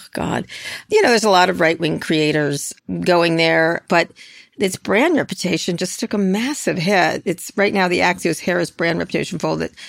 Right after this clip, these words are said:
poll found that Twitter placed ninety-seventh out of a hundred companies. I don't know what the last three were, but even though the world's biggest ad agency said it no longer considers Twitter to be a, quote, "high-risk platform for advertisers." But that's just 'cause they're giving Linda a chance.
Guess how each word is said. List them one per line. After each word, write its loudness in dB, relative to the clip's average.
poll 0
found 2
that -4
Twitter 0
placed -2
ninety-seventh 0
out 0
of -4
a -2
hundred -4
companies. -4
I -4
don't -6
know -6
what -8
the -8
last -4
three -4
were, -2
but -12
even 2
though 2
the 0
world's 0
biggest -2
ad 4
agency -2
said -2
it -8
no 0
longer -2
considers -4
Twitter -2
to -2
be 0
a, -2
quote, -2
"high-risk -2
platform -4
for -6
advertisers." -4
But -6
that's -2
just -4
'cause -4
they're -2
giving -2
Linda -2
a -4
chance. -6